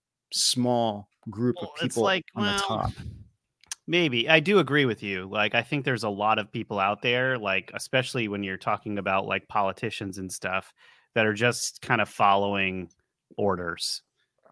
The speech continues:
Speaker 2: They don't care as long as their, their purses are padded and, you know,
Speaker 1: Yeah.
Speaker 2: they're, they'll just do whatever, follow their desires. It's like a very low level thing for them, right? And then
Speaker 1: Mm-hmm.
Speaker 2: there's, as you're going up the chain,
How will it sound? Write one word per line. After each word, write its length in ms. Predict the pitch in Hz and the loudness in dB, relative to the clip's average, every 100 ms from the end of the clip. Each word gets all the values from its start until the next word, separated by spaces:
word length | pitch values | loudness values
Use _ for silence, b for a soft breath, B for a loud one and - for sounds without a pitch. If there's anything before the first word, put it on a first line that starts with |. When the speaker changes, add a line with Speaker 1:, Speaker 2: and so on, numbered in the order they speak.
| _ | _
Speaker 2:
They 100 | - | 6
don't 220 | 127 143 120 | 8 8 6
care 360 | 120 110 110 | 4 6 6
as 120 | 107 | 2
long 220 | 107 117 120 | 2 2 2
as 100 | 110 | 2
their, 260 | 110 104 _ _ - | 0 0 _ _ -10
their 420 | 120 110 104 98 | 0 4 4 2
purses 460 | - 127 120 120 107 | 2 4 4 0 -2
are 100 | 98 | -2
padded 500 | - 98 95 95 95 | 2 4 4 2 0
and, 280 | 92 92 87 b b b b | -2 -4 -8 b b b b
you 120 | 110 | 0
know, 220 | 104 98 | 2 6
Speaker 1:
Yeah. 80 | 98 | 6
Speaker 2:
they're, 400 | 101 95 98 98 _ _ _ - 156 - | 6 2 -2 -4 _ _ _ -20 -10 0
they'll 140 | 123 | 2
just 240 | 117 123 - | 2 0 2
do 140 | 123 | 4
whatever, 680 | 113 110 98 98 95 92 92 - | 6 4 4 2 2 0 -4 2
follow 300 | - 123 117 | 8 8 8
their 160 | 107 | 4
desires. 640 | 104 95 95 87 87 90 120 | 0 0 2 2 0 -6 -4
It's 140 | - | 6
like 160 | 143 135 | 6 8
a 40 | |
very 300 | 120 135 131 | 8 8 8
low 220 | 110 113 | 6 6
level 300 | 104 101 95 | 6 4 2
thing 400 | - 104 87 90 | -2 -4 -4 -8
for 180 | - 104 | -8 -6
them, 260 | 92 87 87 | -4 -4 0
right? 220 | 92 107 | 2 2
And 120 | 110 | 4
then 140 | 127 135 139 | 4 6 6
Speaker 1:
Mm-hmm. 160 | 127 120 | 6 4
Speaker 2:
there's, 180 | - b b b b b b - | 0 b b b b b b 0
as 160 | 123 117 | 0 2
you're 120 | 113 | 2
going 360 | 131 127 120 | 6 6 6
up 220 | 117 104 - | 4 2 -2
the 100 | 101 | -4
chain, 640 | - 139 131 101 95 95 | 6 8 8 4 0 -6